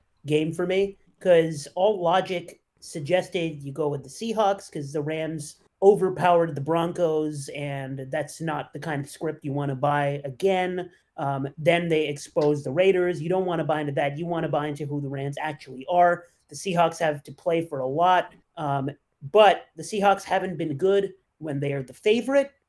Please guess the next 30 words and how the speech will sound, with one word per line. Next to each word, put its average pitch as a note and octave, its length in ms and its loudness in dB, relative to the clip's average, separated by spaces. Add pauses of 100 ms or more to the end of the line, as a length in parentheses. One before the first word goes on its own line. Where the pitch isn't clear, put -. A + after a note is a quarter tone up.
and G3+ 460 2 (320)
the D3+ 120 -4
public A3+ 680 0
is E3 160 -6
on D#3 240 -6
the C3+ 100 -4
Rams, G#3+ 760 -2 (200)
so D3 380 -6
that E3 320 -2
suggests G3 400 -4
Seahawks G#3 420 -2
a G3+ 40 -2
little G3 220 0
bit. G3+ 400 -4 (140)
The D#3+ 100 -2
line F3 240 0
hasn't E3 360 -2
moved, E3+ 340 0
even E3+ 200 -6
though E3 120 2
the D#3 100 -4
public E3 400 -2
is C#3 200 -6
heavily G#3 520 0
on F3 220 0
the D3 60 0
Rams. E3+ 420 -4
It's C#3 160 -8
very F3+ 240 2
suspicious. F3 760 -6